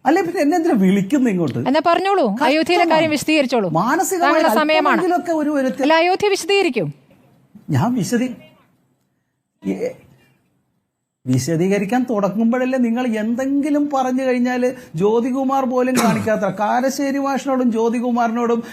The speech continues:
Speaker 1: എൻ്റെ രാഷ്ട്രീയ നിരീക്ഷകനോടും ഒരു ചോദ്യം ഇടയ്ക്ക് വെച്ച് ചോദിച്ചോ? ഒരു ചോദ്യം.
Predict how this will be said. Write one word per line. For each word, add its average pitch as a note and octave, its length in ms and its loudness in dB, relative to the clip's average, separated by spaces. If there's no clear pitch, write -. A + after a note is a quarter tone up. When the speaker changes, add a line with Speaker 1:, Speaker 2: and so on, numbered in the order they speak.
Speaker 1:
എൻ്റെ G#3+ 460 0
രാഷ്ട്രീയ G3+ 400 2
നിരീക്ഷകനോടും G#3 840 -2
ഒരു G#4 340 2
ചോദ്യം D4+ 300 2
ഇടയ്ക്ക് A3+ 200 0
വെച്ച് F#3+ 180 0
ചോദിച്ചോ? B2 420 -4
ഒരു G4 340 2
ചോദ്യം. A3 560 -2